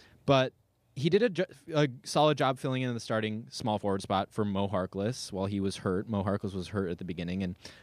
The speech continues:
I don't. We talked about this, you and I, Chilang, at the beginning, or in, i-, at the beginning of the year in one of the other podcasts, where I was really worried about Portland not being able to win any games without Mo, Mo Harkless, and th-, the opposite was true. They went twelve and seven with Jake Layman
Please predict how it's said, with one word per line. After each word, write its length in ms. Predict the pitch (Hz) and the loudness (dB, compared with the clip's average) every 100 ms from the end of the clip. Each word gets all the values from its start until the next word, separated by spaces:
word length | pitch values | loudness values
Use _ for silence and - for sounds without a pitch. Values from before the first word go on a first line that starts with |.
| - | -4
I 40 | |
don't. 200 | 113 117 - 156 _ - | -2 -2 -6 -20 _ -6
We 160 | 127 | -4
talked 320 | 117 131 113 95 | 0 0 0 -2
about 220 | 92 85 | -6 -6
this, 280 | 95 95 101 | -6 -6 -6
you 120 | 95 | -6
and 80 | 92 | -4
I, 100 | 90 | -6
Chilang, 360 | - 95 92 | -6 -6 -4
at 120 | 95 | -4
the 60 | 98 | -4
beginning, 500 | 90 90 95 92 90 - - - - | -4 -4 -4 -4 -6 -10 -20 -14 -4
or 140 | 92 | -2
in, 380 | 95 - 95 - - | -2 -6 -8 -10 -14
i-, 580 | - - - - 107 107 | -18 -20 -18 -4 0 0
at 120 | 104 | 0
the 80 | 120 | 0
beginning 280 | 120 113 | 2 2
of 60 | 104 | 0
the 80 | 95 | 0
year 300 | 104 107 98 | 2 2 0
in 100 | 98 | -2
one 140 | 101 | -2
of 100 | 90 | -2
the 100 | 95 | 0
other 200 | 107 104 | 2 2
podcasts, 640 | - 92 90 101 95 92 101 | -2 -4 -4 -4 -4 -4 -4
where 180 | 92 - | -2 0
I 140 | 117 | 2
was 180 | 143 127 | 2 2
really 180 | 131 131 | 2 2
worried 240 | 120 131 | 4 2
about 200 | 123 107 | 2 0
Portland 540 | - 110 - 104 101 98 _ - - | -2 -4 -4 -6 -6 -8 _ -20 -6
not 200 | 120 120 123 | -2 0 0
being 140 | 120 | 0
able 160 | 117 113 | 2 0
to 20 | |
win 160 | 107 117 | 0 0
any 140 | 113 | 0
games 260 | 110 120 117 | 0 0 0
without 240 | 104 101 | -2 -2
Mo, 160 | 104 98 - | -2 -4 -2
Mo 200 | 113 101 | 0 2
Harkless, 540 | 147 165 107 101 - - | 2 2 -4 -6 -10 -8
and 320 | 113 110 104 | -4 -2 -4
th-, 100 | 117 - | -6 -4
the 80 | 110 | -4
opposite 400 | 113 180 - - | -2 -2 -4 -8
was 100 | 78 | -10
true. 200 | - 85 | -8 -2
They 100 | 107 | 2
went 160 | 151 143 | 2 0
twelve 280 | 120 120 135 | 2 2 2
and 100 | 120 | -4
seven 240 | 135 139 | -4 -2
with 140 | 95 | -6
Jake 260 | - 101 101 | -4 -4 -2
Layman 340 | 113 131 98 | -2 -2 -2